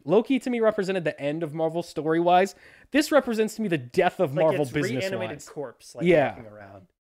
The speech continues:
Speaker 1: Alrighty, go ahead. What's your
Speaker 2: Okay,
Speaker 1: number
Speaker 2: my
Speaker 1: three?
Speaker 2: number three was The Exorcist Believer. So I think that movie was just an embarrassing follow-up, a terrible, god-awful screenplay, a terrible choice to direct it. I thought it was, it was,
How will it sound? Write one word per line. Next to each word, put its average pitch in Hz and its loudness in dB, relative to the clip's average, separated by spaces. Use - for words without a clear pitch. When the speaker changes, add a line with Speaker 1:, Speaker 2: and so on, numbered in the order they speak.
Speaker 1:
Alrighty, 123 0
go 170 6
ahead. 143 2
What's 151 -4
your 139 -2
Speaker 2:
Okay, 139 -4
Speaker 1:
number 131 -6
Speaker 2:
my 170 -4
Speaker 1:
three? 220 -2
Speaker 2:
number 240 -4
three 226 -10
was 180 -6
The 170 -4
Exorcist 151 -10
Believer. 107 -14
So 139 0
I 175 -4
think 151 -10
that 151 -4
movie 147 -10
was 123 -12
just 147 -12
an 143 -8
embarrassing 156 -6
follow-up, 143 -6
a 139 -10
terrible, 156 -10
god-awful 139 -6
screenplay, 131 -12
a 117 -18
terrible 151 -12
choice - -16
to - -20
direct 127 -14
it. 165 -12
I 139 -8
thought 139 -6
it 147 -12
was, 127 -14
it 143 -16
was, 127 -16